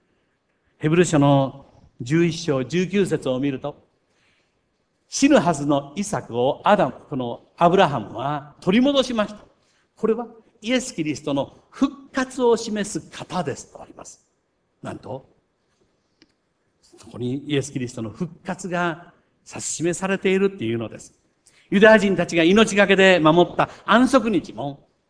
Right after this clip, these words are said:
救い主がおいでくださって与えてくださる本当の安息を指している方だというのです。神様が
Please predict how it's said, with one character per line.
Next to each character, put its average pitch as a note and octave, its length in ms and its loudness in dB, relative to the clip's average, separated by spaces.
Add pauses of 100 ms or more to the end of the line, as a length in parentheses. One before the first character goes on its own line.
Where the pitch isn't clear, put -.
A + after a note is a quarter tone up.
(360)
救 - 240 4
い C#4 80 10
主 A3+ 200 6
が E3 140 4
お F3+ 80 4
い G3 60 4
で G3 100 2
く F#3+ 80 -10
だ G3 140 0
さ G3 100 -2
っ F#3+ 140 -8
て E3+ 320 -4
与 G3+ 300 0
え G3+ 40 -4
て G3+ 80 -4
く G3+ 100 -8
だ G3 140 -4
さ G3+ 140 -4
る F#3+ 100 -4
本 E4+ 480 -2
当 C#4+ 240 -2
の C4 260 -2
安 F3+ 200 0
息 F3+ 320 -4
を F3 260 0 (500)
指 F3 120 -2
し - 60 -14
て A#2 160 -14
い A2 140 -10
る A#2 280 -14
方 D3 340 -10
だ A2 140 -14
と - 100 -18
い G2 140 -16
う A2 80 -12
の A2 100 -14
で A#2+ 140 -20
す。 - 180 -20 (1300)
神 C#3 160 -8
様 B2 200 -12
が C3+ 440 -12